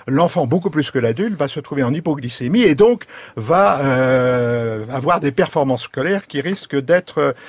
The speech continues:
euh, d'être atteintes. Donc, euh, le petit déjeuner, euh, nous autres adultes, nous le prenons même, euh, euh, au sortir du lit par habitude culturelle.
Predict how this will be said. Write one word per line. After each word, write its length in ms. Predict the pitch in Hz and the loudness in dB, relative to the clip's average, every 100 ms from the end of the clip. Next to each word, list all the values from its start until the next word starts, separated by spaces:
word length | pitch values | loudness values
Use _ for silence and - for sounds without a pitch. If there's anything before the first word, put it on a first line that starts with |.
| - - | -20 -6
euh, 240 | 120 120 120 | 0 2 2
d'être 300 | 160 165 143 | 0 0 -4
atteintes. 420 | 123 104 107 - - - _ | -4 -8 -10 -18 -20 -20 _
Donc, 400 | 120 220 208 - | 2 2 2 0
euh, 80 | 170 | 0
le 320 | 165 180 226 | 2 4 4
petit 400 | 196 160 - 151 | 2 -4 -6 -4
déjeuner, 600 | 139 127 131 143 226 247 | -2 0 -2 -2 -2 0
euh, 680 | 156 131 131 123 120 117 117 | 2 2 2 2 2 0 0
nous 280 | 131 151 135 | -2 -2 0
autres 300 | 185 180 151 | 0 0 -2
adultes, 420 | 143 208 247 - | -2 -2 -2 -2
nous 320 | 160 147 165 | -4 -2 -4
le 140 | 165 156 | -2 -2
prenons 480 | - 170 170 165 143 | -2 -4 0 0 0
même, 500 | 156 202 180 143 139 | 2 4 4 2 0
euh, 220 | 135 120 - - _ | 0 0 -6 -20 _
euh, 680 | 127 127 123 120 120 117 113 | -4 -2 0 0 0 -2 -2
au 280 | 113 113 110 | -4 -6 -8
sortir 520 | - 185 - 190 165 | -2 -2 -2 -2 -2
du 160 | 131 143 | -2 -2
lit 180 | 226 233 | -2 -2
par 320 | - 180 180 | 0 0 0
habitude 380 | 175 185 220 - | -4 -2 -6 -2
culturelle. 640 | 220 - 220 202 160 | -4 0 2 2 2